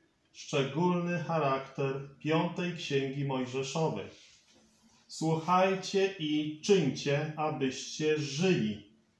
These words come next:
i posiadali". Zasada ta zawsze jest ważna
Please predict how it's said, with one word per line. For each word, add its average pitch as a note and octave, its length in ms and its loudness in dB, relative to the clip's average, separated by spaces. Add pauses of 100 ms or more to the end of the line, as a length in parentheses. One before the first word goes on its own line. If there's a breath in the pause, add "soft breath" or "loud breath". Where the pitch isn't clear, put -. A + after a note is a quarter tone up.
(220)
i D3 420 2
posiadali". D3 800 0 (840)
Zasada C#3+ 800 4
ta A#2+ 480 -4
zawsze E3 880 0
jest D3+ 500 -2
ważna D3 920 0